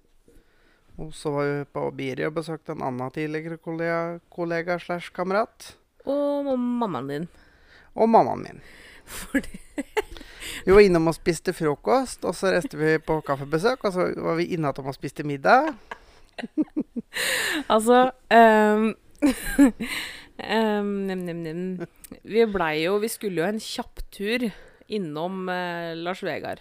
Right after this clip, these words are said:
Speaker 2: i Brumunddal.
Speaker 1: Ja.
Speaker 2: Eh, vi var vel der rundt, ja, sju?
Speaker 1: Ja, sånn omtrent.
Speaker 2: Omtrent.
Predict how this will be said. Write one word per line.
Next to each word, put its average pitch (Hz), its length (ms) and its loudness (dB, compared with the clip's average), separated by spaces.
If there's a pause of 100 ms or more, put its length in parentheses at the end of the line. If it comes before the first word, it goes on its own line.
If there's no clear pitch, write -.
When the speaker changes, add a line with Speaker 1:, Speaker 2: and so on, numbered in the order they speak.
(160)
Speaker 2:
i 185 200 -6
Brumunddal. 175 520 4
Speaker 1:
Ja. - 340 -20 (1120)
Speaker 2:
Eh, 214 720 -6
vi 214 180 0
var 175 220 0
vel 208 160 -6
der 190 200 -2
rundt, - 640 -10 (560)
ja, - 280 -12
sju? - 360 -10 (220)
Speaker 1:
Ja, - 260 2 (140)
sånn 143 280 -8
omtrent. 160 320 -4
Speaker 2:
Omtrent. 226 800 -6